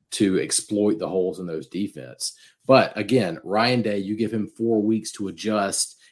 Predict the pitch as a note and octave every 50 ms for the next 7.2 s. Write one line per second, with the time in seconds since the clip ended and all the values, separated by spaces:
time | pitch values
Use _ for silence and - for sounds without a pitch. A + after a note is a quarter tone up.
0 | _ - G2 G#2 G#2+ G#2+ G#2 G#2 G2 G2+ G2+ - A2 F#2+ F2+ F2+ G2+ G2 F2+ F#2
1 | E2 - - - G#2+ A2 F#2+ F2+ F2 E2+ E2+ D#2+ - - - A2 G#2+ B2+ A#2 A2
2 | - - - - - - G#2 G#2 G#2 G#2 G#2 - - F#2 F2+ E2+ - - F2+ F2
3 | E2 - - - G2+ F#2 F#2+ F#2+ F#2+ F2+ - - G2 F#2 F2+ F2 - - - G#2
4 | F#2+ E2+ D#2+ F2+ F#2+ F#2+ F#2 F2 D#2+ - - - - - - - - - - -
5 | B2 A#2 F#2 G2 F2+ E2+ - - _ _ _ _ _ _ _ _ _ - - _
6 | _ - A2 A#2 B2+ B2+ B2 F#2+ E2+ - - G2+ F2 - - G2 E2 - F2 E2+
7 | D#2+ D#2 - -